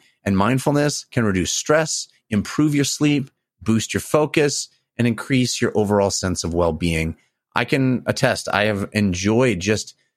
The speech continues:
using this app as a way, have my phone with me all the time. It's just a nice way to take a moment and be guided through a bit of relaxation and mindfulness. I recommend it.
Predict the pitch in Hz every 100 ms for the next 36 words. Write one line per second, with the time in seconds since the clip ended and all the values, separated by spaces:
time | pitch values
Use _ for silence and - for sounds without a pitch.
0 | _ - 104 151 170 156 - 104 101 -
1 | 98 98 107 113 113 107 _ _ - 120
2 | 131 127 - 135 131 135 113 110 107 -
3 | 117 117 113 143 135 135 113 120 - 117
4 | 131 123 104 - _ - 101 190 185 113
5 | 87 80 76 - _ _ _ - 107 104
6 | 104 - 113 123 107 107 120 120 113 -
7 | 117 107 104 101 - 82 104 104 92 82
8 | 80 - - 98 95 - 160 135 - 143
9 | 131 127 - - 78 76 - 95 117 113
10 | 113 110 104 - _ _ _ _ _ _
11 | - 165 220 226 220 220 123 -